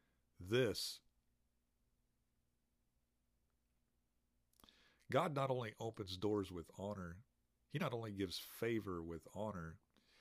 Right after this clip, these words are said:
he not only shuts doors with dishonor,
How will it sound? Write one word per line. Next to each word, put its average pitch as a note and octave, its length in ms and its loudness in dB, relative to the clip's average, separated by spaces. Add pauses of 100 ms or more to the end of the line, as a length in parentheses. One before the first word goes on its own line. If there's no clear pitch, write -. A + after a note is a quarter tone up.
(160)
he F3+ 140 -2
not D3+ 140 4
only A#2+ 180 0
shuts - 500 0
doors G2+ 480 0
with E2+ 180 -6 (1040)
dishonor, F2+ 800 2